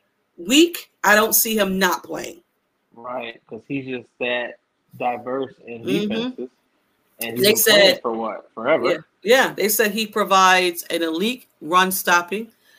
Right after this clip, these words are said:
Speaker 1: and will help
Speaker 2: Ooh.
Speaker 1: with the pass rush. So
Speaker 2: Mm-hmm.
Speaker 1: I
Speaker 2: That's
Speaker 1: like
Speaker 2: what we
Speaker 1: it.
Speaker 2: need.
Speaker 1: I
Speaker 2: We
Speaker 1: like
Speaker 2: need
Speaker 1: it.
Speaker 2: that, we need that run stop. You know,
Speaker 1: Yeah.
Speaker 2: 'cause those, there's a couple plays that we shouldn't be,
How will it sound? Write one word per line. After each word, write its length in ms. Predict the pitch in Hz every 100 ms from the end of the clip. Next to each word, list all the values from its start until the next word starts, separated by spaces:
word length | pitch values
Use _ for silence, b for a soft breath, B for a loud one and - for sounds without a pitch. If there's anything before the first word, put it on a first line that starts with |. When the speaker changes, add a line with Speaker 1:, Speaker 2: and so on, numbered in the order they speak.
| b
Speaker 1:
and 160 | 156 156
will 160 | 330 -
help 240 | 381 349
Speaker 2:
Ooh. 260 | 349 320 - _ _
Speaker 1:
with 220 | 165 170
the 80 | -
pass 440 | - 165 156 151 -
rush. 500 | - - - - - _ _
So 180 | - 151
Speaker 2:
Mm-hmm. 1080 | 190 208 208 208 220 233 226 143 180 170 131 - _ _
Speaker 1:
I 40 | 156
Speaker 2:
That's 60 | 170
Speaker 1:
like 140 | 190
Speaker 2:
what 100 | 185
we 80 | 185
Speaker 1:
it. 40 |
Speaker 2:
need. 360 | 202 220 180 - _ _
Speaker 1:
I 100 | - 170
Speaker 2:
We 60 |
Speaker 1:
like 200 | 190 208
Speaker 2:
need 60 | 180
Speaker 1:
it. 20 |
Speaker 2:
that, 120 | 185 - _ _ _ _
we 100 | 151
need 140 | 202 208
that 120 | 190 180
run 160 | 208 202
stop. 360 | 196 - - _ -
You 100 | 156
know, 100 | 160
Speaker 1:
Yeah. 160 | 185 185
Speaker 2:
'cause 60 |
those, 300 | 156 147 139
there's 200 | - 151
a 40 | 151
couple 280 | 190 175 170
plays 340 | 190 190 170
that 100 | 156
we 160 | 151 156
shouldn't 280 | 175 151
be, 340 | 147 147 143